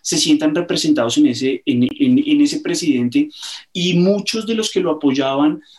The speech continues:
vieron también cómo "Oiga, pero este no era el que nos tenía que apoyar, ¿por qué, por qué no, no, por qué nos incitó a la violencia y luego nos está diciendo que no?".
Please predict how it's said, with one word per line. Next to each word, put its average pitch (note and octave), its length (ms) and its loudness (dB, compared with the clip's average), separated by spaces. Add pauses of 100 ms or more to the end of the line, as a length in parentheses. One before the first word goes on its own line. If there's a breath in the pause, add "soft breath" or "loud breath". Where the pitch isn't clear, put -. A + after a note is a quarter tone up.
vieron E3+ 360 -2
también D#3+ 340 0
cómo D#3+ 500 -2 (180)
"Oiga, D3+ 240 0
pero C#3+ 140 0
este A#2+ 200 -2
no D#3 80 -2
era D#3+ 80 -6
el E3+ 80 -6
que G3 100 -8
nos F#3 120 -4
tenía B2 240 0
que C3+ 80 -6
apoyar, C#3 520 -4
¿por C#3+ 200 -4
qué, D3+ 360 0
por D3 160 -2
qué C#3+ 240 2
no, D#3+ 300 2
no, F3 240 -2
por D3+ 200 -2
qué D#3 120 -2
nos D#3 220 0
incitó F#3+ 320 -4
a C3+ 40 -2
la C#3 60 -2
violencia D3 420 2
y D3 40 2
luego D3+ 180 0
nos E3 160 -6
está C3+ 160 -4
diciendo C#3+ 280 2
que C#3 120 -4
no?". - 220 0